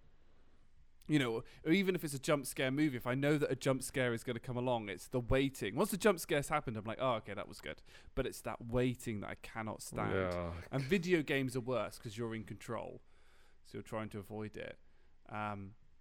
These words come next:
Speaker 1: and yeah, it, I just can't stand that. And also because horror movies also try and use gore, and I'm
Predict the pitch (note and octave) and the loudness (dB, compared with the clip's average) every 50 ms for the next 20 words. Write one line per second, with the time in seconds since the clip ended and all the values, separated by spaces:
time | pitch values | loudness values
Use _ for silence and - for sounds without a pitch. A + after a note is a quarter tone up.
0 | - - - - - - - - - - - - - - - C3+ C3+ C3 B2+ A2+ | -20 -20 -20 -20 -20 -20 -20 -20 -20 -20 -20 -20 -14 -6 -2 0 0 0 0 -2
1 | - - - - - C#3 C#3 A#2+ G#2 F#2 F2+ F2+ - - B2+ - B2+ C3+ - C#3+ | -6 -12 -18 -14 -8 -4 -2 -2 -2 -4 -6 -10 -10 -10 -8 -6 -6 -8 -8 -8
2 | C3 - - - C3 B2+ A#2+ - - - - - - - - - - - - C#3+ | -10 -10 -6 -6 -4 -4 -4 -6 -10 -16 -20 -20 -16 -14 -12 -10 -10 -8 -8 -8
3 | B2 B2 B2+ B2 A#2 G#2+ - - - A#2+ A#2 B2 C#3 - - - - - - - | -6 -4 -4 -4 -4 -6 -8 -6 -2 0 0 0 0 -4 -6 -12 -20 -20 -20 -20
4 | - - - - - - C#3+ C#3+ C#3+ F3 F#3 F3+ E3 - - C3+ B2 A2+ - - | -20 -20 -20 -12 -4 -2 -2 -2 2 4 4 4 4 4 2 0 0 0 -2 -4
5 | - C3+ B2 - - C#3 C#3 C3 B2+ A#2 - - - - - - - - - - | -4 -4 -4 -2 0 0 2 2 2 0 -4 -10 -20 -20 -20 -20 -20 -20 -14 -6
6 | B2+ B2+ B2 A#2+ G#2+ A#2+ A2 - - C#3 C3+ B2 - B2+ A2 - C3 A#2+ A2+ A2+ | -2 0 0 0 0 -2 -6 -4 -2 -2 -2 -2 -2 -4 -6 -4 -2 -2 -2 -2
7 | A2 A2 G#2 - - - - B2+ B2 B2 C#3 D#3+ E3+ - - - - - - - | -2 -4 -6 -8 -6 -2 0 2 4 4 4 4 2 0 -4 -12 -18 -20 -20 -20
8 | - - - - - - - A2+ A2 A2 A2 A2 G#2+ G2 | -20 -20 -20 -20 -12 -8 -6 -6 -4 -4 -6 -6 -8 -12